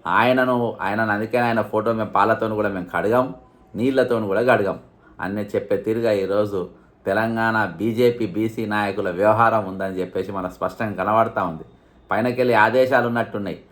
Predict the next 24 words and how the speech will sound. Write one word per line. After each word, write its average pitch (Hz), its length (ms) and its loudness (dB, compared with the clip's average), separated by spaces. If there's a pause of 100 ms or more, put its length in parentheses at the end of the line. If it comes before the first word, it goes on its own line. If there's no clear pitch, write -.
(140)
లేకుంటే 117 180 0
కిందికెళ్ళి 117 520 0
వీళ్ళే 127 280 2
లాలూచి 117 420 2
పడ్డారా? 107 300 0
పైనకెళ్ళి 117 500 0
ఆదేశాలు 110 520 2
ఉండి 110 200 -4
ఈరోజు 104 420 -2 (280)
రేవంత్ 110 360 2
రెడ్డి 107 200 0
గారితోని 98 420 -2
మీరు, 90 340 -4 (320)
ఆ, 85 260 -4
సద్దుమణిగినరా? 87 720 -6 (840)
ఈరోజు 120 320 6
ఏది 117 240 2
ఏమైనప్పటికీ 127 920 2 (580)
రాహుల్ 117 400 4
గాంధీయే 120 600 0 (520)
ఈ 95 120 -6
బీసీ 123 400 -2
కులగణన 120 680 0 (500)
దానికి 110 640 2